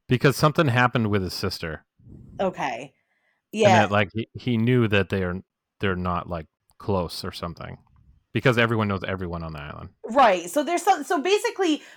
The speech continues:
Speaker 2: when he goes home, Zach is saying to his mother, like, "For the first time tonight, the priest lied to me. Like, that's not normal for a priest to do. Like, I know something is wrong." The mother just wants to believe, like, all these miracles are happening. Like, this girl has walked now.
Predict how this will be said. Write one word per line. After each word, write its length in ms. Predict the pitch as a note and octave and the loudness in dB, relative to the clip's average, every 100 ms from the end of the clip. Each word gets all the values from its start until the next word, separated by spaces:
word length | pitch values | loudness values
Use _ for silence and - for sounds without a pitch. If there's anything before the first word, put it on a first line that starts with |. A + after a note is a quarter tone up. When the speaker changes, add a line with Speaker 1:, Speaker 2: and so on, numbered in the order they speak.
| - | -6
Speaker 2:
when 120 | C4 | -4
he 80 | G#3 | 2
goes 260 | B3 A#3 | 2 2
home, 240 | B3+ B3 F#3 | 2 0 0
Zach 320 | F3+ - - | 2 0 0
is 160 | - - | -8 -6
saying 240 | A3 G#3 | -6 -6
to 100 | G#3 | -6
his 140 | F3+ | -4
mother, 200 | F3+ F#3 | -2 -2
like, 180 | D#3 D#3 - | -2 -6 -4
"For 100 | G#3 | -2
the 120 | G3+ | 0
first 320 | - B3 D4 | 2 2 2
time 240 | C#4+ D4 | 0 0
tonight, 260 | - A3 F#3+ | 0 -2 -2
the 60 | F#3 | -6
priest 280 | A#3 A3 | -6 -8
lied 280 | F#3 F3 F3+ | 2 2 2
to 80 | D3+ | -2
me. 120 | D3+ | -6
Like, 200 | D3+ D3+ | -6 -4
that's 240 | E3+ D#3+ F3+ | -6 -6 -2
not 360 | E3+ E3 - | 2 2 0
normal 360 | F#3+ A#3+ A3+ G3+ | -2 -2 0 -2
for 140 | F#3+ | -2
a 40 | F3 | -6
priest 240 | F3+ E3+ | -6 -10
to 60 | E3 | -8
do. 160 | F3+ | -6
Like, 180 | E3 D3+ | -6 -6
I 100 | D3+ | -6
know 220 | D#3+ D#3+ | -4 -6
something 460 | D#3+ D#3+ D#3+ D3 D3 | -4 -8 -8 -12 -10
is 300 | D3+ D3 C#3+ - _ _ | -10 -10 -12 -18 _ _
wrong." 480 | A3 A#3 A3 G#3+ G3+ | 4 6 6 4 0
The 80 | G3 | 0
mother 260 | G3+ G3+ | 2 0
just 180 | F3 F3+ | -4 -6
wants 220 | D#3 E3 | -6 -6
to 80 | F#3 | -10
believe, 260 | D#3+ E3 D#3+ | -10 -10 -4
like, 180 | D#3 - _ _ | -4 -6 _ _
all 180 | D3+ G3+ | 2 2
these 160 | A3 A3+ | 0 -2
miracles 400 | C#4+ F4 E4+ A3+ | -2 0 -2 -4
are 60 | |
happening. 300 | G3 E3+ E3 | -2 -4 -4
Like, 160 | D#3 C#3+ | -8 -8
this 160 | D#3 - | -12 -8
girl 220 | A3 A#3 | -2 -2
has 120 | F#3+ | 0
walked 400 | G3 F3 - - | 4 4 2 -4
now. 220 | D3+ C#3 | -6 -6